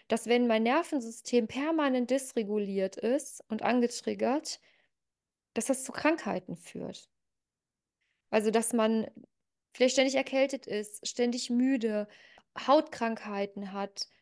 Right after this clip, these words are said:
Muskelverspannungen hat, andere Verletzungen. Und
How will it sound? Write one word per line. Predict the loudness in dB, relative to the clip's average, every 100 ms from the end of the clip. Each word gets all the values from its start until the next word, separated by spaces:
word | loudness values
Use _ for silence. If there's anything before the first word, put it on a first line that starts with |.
| _ 0
Muskelverspannungen | 2 2 0 -2 -2 -4 -4 -4 -4 -4 -4 -6
hat, | -8 -8 -10
andere | -4 -2 -2
Verletzungen. | -2 0 -2 -4 -2 -2 -2
Und | -8